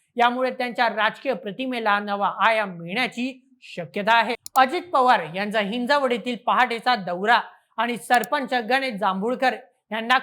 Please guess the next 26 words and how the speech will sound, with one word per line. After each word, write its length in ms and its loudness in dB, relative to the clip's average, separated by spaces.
खडसावणं 560 0
याने 240 2
पुण्याच्या 540 0
राजकीय 520 -2
आणि 280 2
सामाजिक 560 -2
वातावरणात 680 0
खळबळ 380 2
माजली 540 -6
आहे. 220 2
"आपलं 420 4
वाटोळं 440 2
झालंय, 400 2
आयटी 300 0
पार्क 360 4
बाहेर 360 2
चाललंय," 420 2
असं 200 -6
म्हणत 280 2
अजितदादाने 800 0
हिंजवडीच्या 680 -4
समस्यांवर 800 -2
तातडीने 580 2
कारवाई 500 0
करण्याची 600 -4
गरज 420 -2